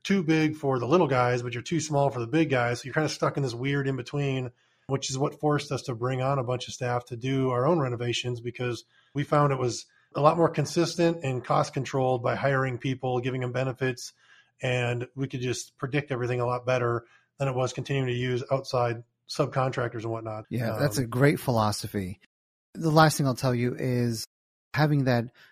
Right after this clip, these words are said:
Speaker 2: twenty-five-foot clear span ceiling, it's just a lot more space to condition as well, right? In terms of forklifts,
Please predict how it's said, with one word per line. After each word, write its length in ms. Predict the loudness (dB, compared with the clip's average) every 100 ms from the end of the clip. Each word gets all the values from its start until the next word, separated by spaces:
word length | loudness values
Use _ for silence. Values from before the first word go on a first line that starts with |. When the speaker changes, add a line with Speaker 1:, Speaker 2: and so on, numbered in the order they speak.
| _ _
Speaker 2:
twenty-five-foot 920 | -2 2 2 2 2 2 0 0 0
clear 300 | -4 -2 0
span 380 | 0 -2 0 0
ceiling, 500 | 0 0 2 0 -2 -8 _ _ -6
it's 200 | 0 2
just 180 | 0
a 60 | -2
lot 320 | 2 2 2
more 180 | 2 0
space 320 | 0 -2 -2 -6
to 80 |
condition 500 | -6 -4 -4 -4 -4
as 160 | -4 -4
well, 260 | -4 -2 -2
right? 300 | -4 -4 -10 _ _ _ _ _
In 160 | -4 2
terms 260 | 4 4
of 100 | 2
forklifts, 500 | 2 2 2 -2 -4